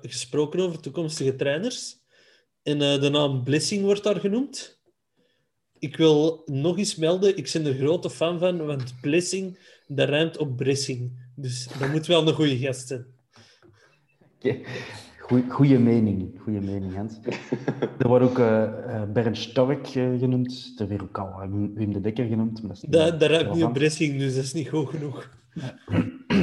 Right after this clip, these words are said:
Speaker 2: Ehm, ja, eh, Dirk, jij, jij ziet heel veel matchen van heel veel trainers. Als jij zo'n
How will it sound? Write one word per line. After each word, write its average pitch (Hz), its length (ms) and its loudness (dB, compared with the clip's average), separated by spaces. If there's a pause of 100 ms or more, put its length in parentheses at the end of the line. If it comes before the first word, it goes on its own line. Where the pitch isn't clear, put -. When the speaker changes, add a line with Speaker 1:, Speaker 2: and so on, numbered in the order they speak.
(960)
Speaker 2:
Ehm, 107 720 0 (560)
ja, 123 600 0
eh, 113 300 0 (280)
Dirk, 120 420 2
jij, 110 440 0 (120)
jij 107 220 0
ziet 107 280 -2
heel 117 160 -2
veel 110 140 2
matchen 113 360 0
van 110 140 -2
heel 113 200 -2
veel 104 140 -2
trainers. 113 560 -6 (360)
Als - 120 -20
jij 110 200 4
zo'n 107 380 -2